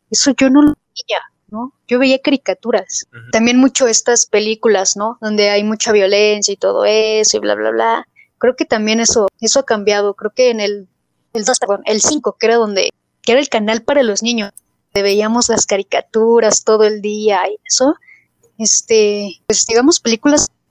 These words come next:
Speaker 1: donde se matan y cosas así, entonces es como de,
Speaker 2: <laughs>
Speaker 1: "¿Por, por qué cambiaron mi canal? ¿Por qué le hacen esto?", ¿sabes?
Speaker 2: <laughs>
Speaker 1: Entonces yo creo que, que también en el contenido, en los horarios del contenido han,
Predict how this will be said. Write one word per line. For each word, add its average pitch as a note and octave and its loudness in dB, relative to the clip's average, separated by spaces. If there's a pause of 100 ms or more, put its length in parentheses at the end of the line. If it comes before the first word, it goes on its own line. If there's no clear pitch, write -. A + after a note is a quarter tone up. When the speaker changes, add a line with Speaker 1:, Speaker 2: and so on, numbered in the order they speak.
Speaker 1:
donde G#3 0 (200)
se - 0
matan A3 -2
y G#3 -12
cosas G#3+ -2
así, G#3+ 0
entonces A3 -2
es G#3+ -2
como G#3+ -2
de, G#3 -2
Speaker 2:
<laughs> - -20
Speaker 1:
"¿Por, - -14 (500)
por - -4
qué - -6
cambiaron D4 2
mi B3+ 2
canal? A#3+ -2 (320)
¿Por C4+ -6
qué D#4+ -4
le D#4+ 2
hacen E4+ 2
esto?", - 0 (480)
¿sabes? A#3+ 0 (220)
Speaker 2:
<laughs> C#3 -16
Speaker 1:
Entonces A#3+ -2
yo C4 0
creo C#4+ -2
que, B3+ -2 (160)
que A#3 -2
también A3 0
en B3+ 2
el A3 -2
contenido, G#3 0
en A#3+ 2
los A3+ 2
horarios C4 4
del C4+ 2
contenido G#3+ -2
han, G#3+ -2